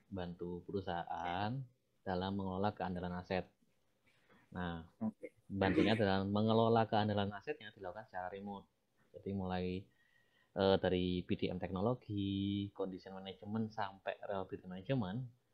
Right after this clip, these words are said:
Speaker 2: Iya.
Speaker 1: dilakukan secara remote, jadi simultan antara yang di site dengan yang kita nyebutnya T R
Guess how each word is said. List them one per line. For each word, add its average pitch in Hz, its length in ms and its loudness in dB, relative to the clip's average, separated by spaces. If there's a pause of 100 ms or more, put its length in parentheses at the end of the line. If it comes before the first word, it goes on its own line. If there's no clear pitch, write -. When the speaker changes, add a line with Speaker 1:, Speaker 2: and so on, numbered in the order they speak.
(120)
Speaker 2:
Iya. 95 160 -4
Speaker 1:
dilakukan 107 1120 0
secara 107 320 0
remote, 110 480 0
jadi 98 240 -4
simultan 101 480 -2
antara 90 320 -6
yang 87 160 -14
di - 160 -20
site 123 560 2
dengan 95 320 -2
yang 95 320 -2 (400)
kita 113 240 -2
nyebutnya 120 640 2 (160)
T 107 80 4
R 107 80 4